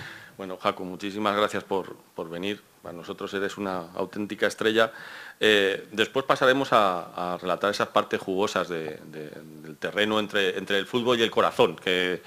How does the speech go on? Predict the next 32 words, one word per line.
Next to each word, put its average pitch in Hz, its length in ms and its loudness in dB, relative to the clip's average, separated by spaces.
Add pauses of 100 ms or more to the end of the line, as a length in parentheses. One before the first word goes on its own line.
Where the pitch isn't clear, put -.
(300)
que 107 120 0
nos 104 120 -2
ha 107 60 6
dicho 95 460 4
Petón. 87 220 -4
Pero 101 220 4
sí 143 260 2
que, 147 460 2 (200)
por - 100 -4
hacer 120 200 -4
esto 123 140 -4
un 117 80 -4
poco 98 220 -4
serio, 113 360 0 (580)
quisiera 143 360 6
que 160 60 2
nos 143 120 0
contaras 139 340 -2
un 135 80 -6
poco, 151 360 0 (280)
bueno, 95 240 2
serio 127 280 2
no 127 120 4
va 101 60 8
a 92 40 2
ser 135 180 0
porque 92 220 -8
es 87 80 -8
imposible 92 440 -6
que 90 80 -8
sea 85 140 -2
serio, 76 320 -8